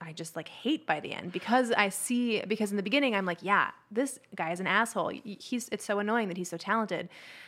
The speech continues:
Um, and then by the end, it's just like, he will, he has never given this up, and he's just, like, wasting away in his own, in his own, like, world that he's built, where his,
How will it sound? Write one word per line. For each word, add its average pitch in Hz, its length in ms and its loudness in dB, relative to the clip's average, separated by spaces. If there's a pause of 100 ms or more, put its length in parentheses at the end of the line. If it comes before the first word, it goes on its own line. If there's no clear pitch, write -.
(100)
Um, 170 440 4 (100)
and 196 120 0
then 202 100 2
by 190 120 2
the 220 100 6
end, 285 140 4
it's 233 80 -4
just 208 100 -8
like, 185 120 -2
he 254 300 -2
will, 196 200 -2 (160)
he 202 140 -4
has 208 120 -2
never 202 340 0
given 190 260 -2
this 175 200 -4
up, 196 320 0 (320)
and 185 140 -2
he's 185 160 -2
just, 196 240 -8
like, 185 220 -8 (120)
wasting 208 500 -4
away 214 380 2
in 175 80 0
his 185 180 -2
own, 180 600 -2 (480)
in 190 120 -4
his 175 180 -4
own, 185 420 0
like, 165 280 -8 (200)
world 185 420 2
that 175 100 -2
he's 175 180 -8
built, 170 440 -2
where 147 280 -4
his, 165 200 -6